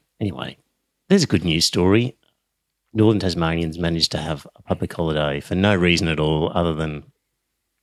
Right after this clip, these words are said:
Hobart was getting one, so they got their own. Okay, back to sad news, bad news, or just news. Reserve Bank today,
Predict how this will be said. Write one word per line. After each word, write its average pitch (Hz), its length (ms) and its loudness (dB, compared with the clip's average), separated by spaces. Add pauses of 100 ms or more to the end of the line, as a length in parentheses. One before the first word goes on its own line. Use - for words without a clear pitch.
(640)
Hobart 80 420 2
was - 100 -2
getting 78 260 -4
one, 71 240 -2 (160)
so - 140 2
they 117 80 0
got 78 160 -6
their 76 140 -6
own. 71 240 -10 (200)
Okay, 80 340 0 (440)
back 131 160 2
to - 80 -4
sad 87 320 4
news, 76 200 -2
bad 78 280 -2
news, 69 340 -8 (520)
or 90 120 -2
just - 220 -2
news. 73 420 0 (1500)
Reserve 131 360 4
Bank 139 360 2
today, 80 560 0